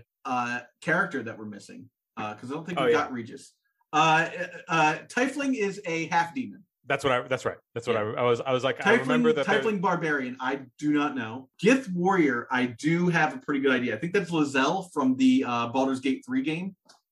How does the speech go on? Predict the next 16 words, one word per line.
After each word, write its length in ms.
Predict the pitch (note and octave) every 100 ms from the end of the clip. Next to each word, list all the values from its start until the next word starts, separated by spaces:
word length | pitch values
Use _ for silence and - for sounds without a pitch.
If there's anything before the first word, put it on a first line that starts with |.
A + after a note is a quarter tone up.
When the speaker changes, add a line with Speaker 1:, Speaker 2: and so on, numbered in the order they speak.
| _
Speaker 2:
What's 180 | C#3 C#3+
a 40 | A#2
Gith? 180 | C#3 B2
Speaker 1:
Um, 300 | A#2+ A#2+ - _ _ _ C3
Gith 380 | D3 C4 C4+ - -
are, 400 | E3+ E3+ E3+ F3
okay, 320 | F3+ F3+ C3
so 160 | - D#3
this 160 | G#3
is 120 | G3
great. 340 | D3+ D3 A#2 - _ _ -
Gith 280 | G3+ C4 - -
Zeri 500 | C#3+ E3+ G#3+ C#4 C4
and 100 | F3
Gith 180 | D#3+ F3
Yankee 480 | D3 G#3 G#3 C4